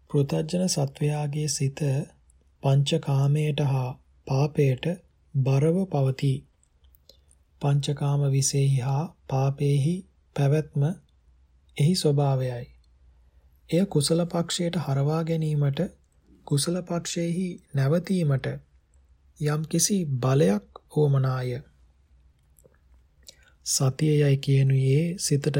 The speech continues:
පංචකාම විශේෂෙහිම යන්නට නොදී, පාප පක්ෂයෙහිම පවතින්නට නොදී, එය කුසල පක්ෂයට හරවන, කුසල පක්ෂයෙහි පිහිටවන චෛතසික ධර්මයටය.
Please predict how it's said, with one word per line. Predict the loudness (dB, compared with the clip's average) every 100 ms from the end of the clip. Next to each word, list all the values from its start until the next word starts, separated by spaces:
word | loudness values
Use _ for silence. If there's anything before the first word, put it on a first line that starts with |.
| 0
පංචකාම | 0 0 2 0 2 2 2
විශේෂෙහිම | 2 0 4 4 4 4
යන්නට | 2 2 4 6 4 4
නොදී, | 4 4 2 0 -8 _ _ _ _ _ _ _ _ 2
පාප | 4 4 2
පක්ෂයෙහිම | 0 0 2 2 4 4 4 2 0 _ _ 0
පවතින්නට | 4 6 4 2 2 2
නොදී, | 4 4 4 0 -8 _ _ _ _ _ _ _ 2
එය | 2
කුසල | 4 2 4 0
පක්ෂයට | 2 0 0 -2 0 -2
හරවන, | 0 0 4 4 2 0 -4 _ -20 _ _ _ _
කුසල | 2 4 4 0
පක්ෂයෙහි | 0 -2 0 0 2 0
පිහිටවන | 2 2 4 2 2 0 -4 -10 _ _ _ _ _ _ _ _ _ _ 0
චෛතසික | 4 4 4 2 2 2
ධර්මයටය. | 4 6 6 4 4 4 2